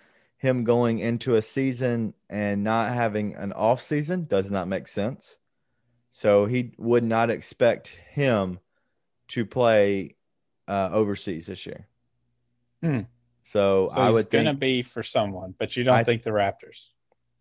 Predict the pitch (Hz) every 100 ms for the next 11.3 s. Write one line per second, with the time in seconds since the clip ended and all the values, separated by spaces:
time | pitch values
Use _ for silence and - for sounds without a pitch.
0 | _ _ _ - 101 117 117 117 110 -
1 | 101 92 87 - 90 82 107 110 107 113
2 | 113 120 127 117 110 110 87 110 98 104
3 | 165 170 151 180 131 131 185 - 98 95
4 | _ _ _ _ _ 98 104 101 120 127
5 | 120 117 123 - 143 139 - 127 113 104
6 | - 107 98 101 151 135 - 143 139 135
7 | 131 - 113 101 123 - 196 190 - 104
8 | 110 104 120 110 107 92 90 87 92 147
9 | - _ _ _ _ _ _ _ - -
10 | 104 104 98 - - _ _ - 101 98
11 | - 104